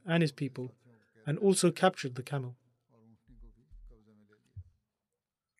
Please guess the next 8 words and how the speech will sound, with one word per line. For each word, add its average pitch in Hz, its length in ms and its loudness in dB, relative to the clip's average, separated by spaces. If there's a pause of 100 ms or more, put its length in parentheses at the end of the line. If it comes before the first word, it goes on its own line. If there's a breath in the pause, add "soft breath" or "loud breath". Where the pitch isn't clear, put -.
(2000)
They 139 80 -2
called 180 360 4
out 175 220 4
to 165 60 -4
one 156 200 4
another 170 320 2
for 127 140 -10
help, 139 380 -6